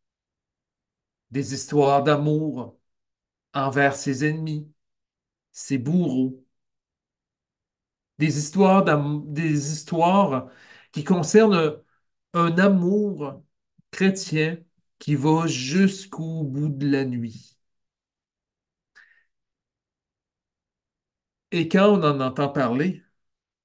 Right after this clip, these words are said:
en tout cas moi, on peut pas faire autrement que de se poser la fameuse question. Mais comment c'est possible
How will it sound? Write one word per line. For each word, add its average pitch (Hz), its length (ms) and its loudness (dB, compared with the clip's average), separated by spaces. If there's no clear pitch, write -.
en 127 80 -14
tout - 120 -14
cas 127 80 -4
moi, 127 320 -6
on 147 140 0
peut 143 140 -6
pas 156 140 2
faire 170 260 4
autrement 147 420 0
que 147 120 -2
de 139 60 -4
se - 140 -2
poser 135 440 -2
la 131 100 -2
fameuse 123 380 -10
question. 180 580 -10
Mais 147 360 -2
comment 196 720 6
c'est 143 360 -2
possible 170 960 0